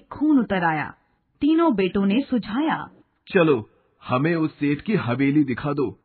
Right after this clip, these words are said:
Speaker 2: हम उसकी ईंट से ईंट बजा देंगे। उसकी इतनी हिम्मत कि यों राह चलते गाड़ी बैल रख लिए।"
Speaker 1: पर सबसे छोटा बेटा कुछ और ही सोच रहा था। वह बोला,
Speaker 2: मैं अकेला ही उससे निपट लूंगा,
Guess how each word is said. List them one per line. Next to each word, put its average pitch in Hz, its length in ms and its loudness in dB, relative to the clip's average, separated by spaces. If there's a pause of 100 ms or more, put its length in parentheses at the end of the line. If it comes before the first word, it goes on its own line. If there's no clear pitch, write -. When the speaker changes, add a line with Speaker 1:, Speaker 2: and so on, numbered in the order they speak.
(240)
Speaker 2:
हम 180 220 0
उसकी 190 480 -2
ईंट 190 240 0
से 202 180 2 (160)
ईंट 175 200 -2
बजा 139 320 0
देंगे। 160 460 0 (420)
उसकी 180 460 -2
इतनी 156 400 0
हिम्मत 202 360 2 (320)
कि 170 240 2
यों 190 180 2
राह 175 180 2
चलते 175 360 0
गाड़ी 147 400 -2
बैल 180 240 0
रख 202 180 -2
लिए।" 214 320 2 (420)
Speaker 1:
पर 339 180 -2
सबसे 359 640 -6
छोटा 240 460 -6
बेटा 180 500 -6 (240)
कुछ - 280 -10 (120)
और 277 240 -6
ही 302 200 -6
सोच 214 320 -6
रहा 175 260 -2
था। 160 320 -8 (580)
वह 214 200 -4
बोला, 311 500 -2 (760)
Speaker 2:
मैं 175 260 0
अकेला 160 580 0
ही 202 160 2
उससे 160 320 -2
निपट 127 380 -2
लूंगा, 151 440 0